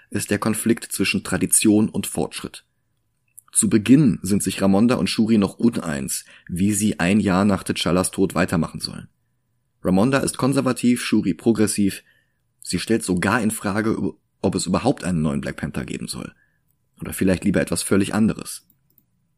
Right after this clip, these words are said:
Wobei sie auch immer noch keine Fortschritte beim Synthetisieren des Heart-Shaped Herb gemacht hat. Das dritte wichtige Thema des Films ist Trauer und Verlust.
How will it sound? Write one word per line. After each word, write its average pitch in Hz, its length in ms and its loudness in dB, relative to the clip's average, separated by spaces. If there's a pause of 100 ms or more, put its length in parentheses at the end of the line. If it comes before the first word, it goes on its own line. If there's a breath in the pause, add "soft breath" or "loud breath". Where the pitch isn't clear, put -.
(180)
Wobei 98 240 2
sie 143 140 2
auch - 180 -2
immer 120 220 4
noch 107 120 2
keine 107 220 -2
Fortschritte 98 540 -2
beim 92 160 0
Synthetisieren 92 720 0
des - 180 -4
Heart-Shaped - 480 -4
Herb 92 220 0
gemacht - 320 -6
hat. - 200 -18 (1400)
Das 85 220 -4
dritte 110 340 2
wichtige 113 380 2
Thema 113 300 4
des 92 160 0
Films 107 400 -2 (340)
ist - 260 -6
Trauer 82 320 0
und 85 120 -6
Verlust. - 500 -6